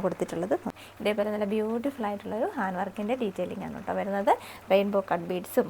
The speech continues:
അതേപോലെ സ്റ്റോൺസ് ഒക്കെ വെച്ചിട്ടാണ് നമ്മൾ ഹാൻഡ് വർക്കിനെ ഒന്ന് ഹൈലൈറ്റ് ചെയ്തിട്ടുള്ളത് കേട്ടോ. നല്ലൊരു സ്ക്വയർ നെക്ക്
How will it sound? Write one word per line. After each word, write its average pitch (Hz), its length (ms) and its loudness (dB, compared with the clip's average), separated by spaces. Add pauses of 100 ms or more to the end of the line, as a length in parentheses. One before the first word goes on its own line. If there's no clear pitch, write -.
അതേപോലെ 180 440 0
സ്റ്റോൺസ് 226 440 2
ഒക്കെ 185 220 -6
വെച്ചിട്ടാണ് 180 460 -2
നമ്മൾ 175 160 -6 (240)
ഹാൻഡ് 185 240 -8
വർക്കിനെ 175 320 -6
ഒന്ന് - 180 -4
ഹൈലൈറ്റ് 208 380 0
ചെയ്തിട്ടുള്ളത് - 440 -4
കേട്ടോ. - 80 -4 (220)
നല്ലൊരു 294 320 4 (180)
സ്ക്വയർ 220 380 2
നെക്ക് 254 160 -2